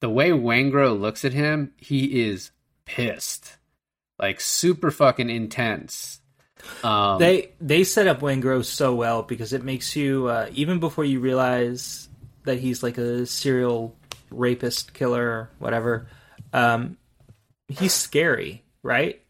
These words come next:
Speaker 2: Like, he's, he's a guy who you, you, you don't know if he's just gonna, you know, kill ya. <laughs> Uh,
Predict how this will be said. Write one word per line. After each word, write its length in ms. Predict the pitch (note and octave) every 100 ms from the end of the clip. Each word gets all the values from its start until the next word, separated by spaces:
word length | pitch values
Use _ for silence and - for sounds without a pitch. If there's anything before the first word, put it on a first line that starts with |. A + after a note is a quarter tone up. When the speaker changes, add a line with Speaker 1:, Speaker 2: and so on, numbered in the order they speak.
| _
Speaker 2:
Like, 260 | C3 B2 B2
he's, 520 | - E3 F3 C#3+ - -
he's 300 | - E3+ D#3+
a 40 |
guy 400 | C3+ C3+ C#3 C#3
who 180 | C#3 C3+
you, 640 | B2 A2+ B2+ B2+ B2+ A#2+ B2+ _ _ _ _ _ _ _ _ _ _ _ _ _ _ - B2+ -
you, 220 | - C#3+
you 240 | - D3+ D#3+
don't 160 | F3+
know 180 | C#3+ C3+
if 180 | A#2 -
he's 260 | - A#2 -
just 220 | A#2+ -
gonna, 480 | A2+ G#2 G#2 G2+ A#2+ - _ _ _ _
you 120 | C3+
know, 200 | G2+ E2+ - _ _ _ _ _ _ -
kill 240 | - A#2+
ya. 140 | F#2+ - - -
<laughs> 80 | - _ - - - -
Uh, 520 | - B2 A2 G#2 G#2+